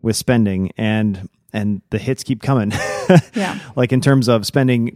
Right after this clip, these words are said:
Speaker 1: both on, on things that we're wanting to do, things that are investments, and then things that we didn't, you know, plan on, like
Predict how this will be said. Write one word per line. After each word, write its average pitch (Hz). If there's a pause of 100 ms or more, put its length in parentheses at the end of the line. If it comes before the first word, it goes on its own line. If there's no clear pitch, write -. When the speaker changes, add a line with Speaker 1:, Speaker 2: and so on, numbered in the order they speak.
Speaker 1:
both 110 (380)
on, 110 (140)
on 101
things 110
that 104
we're 98 (200)
wanting 139
to 139
do, 139
things 120
that 104
are 98
investments, 120
and 110
then 98
things 107
that 92
we 104
didn't, 107 (220)
you 101
know, 92
plan 113
on, 113
like 98